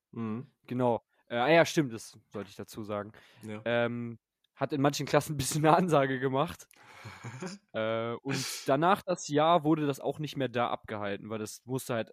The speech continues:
Speaker 2: es hat auch, also es musste alles erstmal aufgeräumt werden, ne? Der ganze Platz komplett voll mit Scherben, es ist ein Sportplatz, so, ne?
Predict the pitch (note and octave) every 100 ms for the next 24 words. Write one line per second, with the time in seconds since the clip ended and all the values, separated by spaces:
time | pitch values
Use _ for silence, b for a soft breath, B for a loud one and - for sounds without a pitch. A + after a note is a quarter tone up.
0 | - A2+ A2+ G#2+ - _ G#2+ G#2+ A2 A#2+
1 | - A2 A#2 A2 A2 G#2 B2 B2+ G#2+ G#2
2 | G2 G2 G2 G2+ A2 A#2+ A2+ - A#2+ -
3 | - A2+ G#2+ - C3 B2+ C3+ - B2+ A#2+
4 | A#2+ - A#2+ B2 A2 G#2+ A2 - - B2
5 | C3+ - F#2+ G2 - F#2+ G2 A2